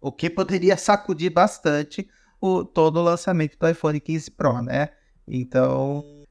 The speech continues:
é, o que a Apple, a, a, o que acontece agora, né, com a Apple se pronunciando em relação a isso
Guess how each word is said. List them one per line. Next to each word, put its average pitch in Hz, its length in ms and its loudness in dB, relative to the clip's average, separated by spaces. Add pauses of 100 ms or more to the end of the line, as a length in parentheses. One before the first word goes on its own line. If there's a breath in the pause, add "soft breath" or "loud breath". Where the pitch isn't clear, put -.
(140)
é, 139 260 0
o 139 140 0
que 180 220 0
a 190 180 6
Apple, 190 280 2 (260)
a, 147 440 -2
a, 156 60 -2
o 147 60 -4
que 170 100 -4
acontece 165 640 0
agora, 151 400 2
né, 165 140 -2
com 147 160 -2
a 143 180 2
Apple 151 300 -2
se - 200 -4
pronunciando 165 640 0
em 165 60 -2
relação 139 420 0
a 131 80 2
isso 139 420 -2